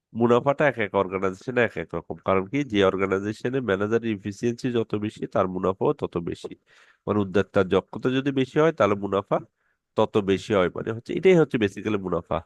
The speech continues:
আর প্রান্তিক উদ্যোক্তার কোনো মুনাফা হয় না। মানে কেন? কারণ সে যে দ্রব্যগুলো বিক্রি করে কেবলমাত্র উৎপাদন খরচে উঠে আসে, ওই জন্য তার কোনো মুনাফা হয় না।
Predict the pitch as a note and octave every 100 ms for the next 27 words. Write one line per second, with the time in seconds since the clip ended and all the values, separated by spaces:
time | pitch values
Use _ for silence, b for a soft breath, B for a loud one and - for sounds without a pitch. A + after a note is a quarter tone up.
0 | _ _ _ _ _ - F2+ F2+ F2 -
1 | - _ _ _ - B2+ C3 - B2 _
2 | - A#2 G#2 A#2+ - B2 - B2+ D3 B2
3 | G2+ F#2+ G#2+ G2+ E2+ E2 - - F2+ F2
4 | _ A2+ B2+ D#4 - B B _ G#2+ G#2+
5 | A#2 A#2 - C#3 C3+ E4 _ _ _ _
6 | _ _ _ _ _ _ _ _ _ F2+
7 | F#2 - A#2 A2+ A#2 A#2 _ _ _ _
8 | A2 A2+ G2+ A2+ C3+ D#3 A#2+ G#2 - G2
9 | G#2+ G#2 G2+ A2 A#2+ C3 D3+ B2+ - F#2
10 | F2+ F2+ G#2 G2+ G2 E2 E2+ E2 - F#2
11 | _ _ _ _ G#2+ A2+ A#2 A#2+ D#3+ A#2
12 | G2+ G2+ G2+ F#2 F2 E2+ F#2 F#2 D#2+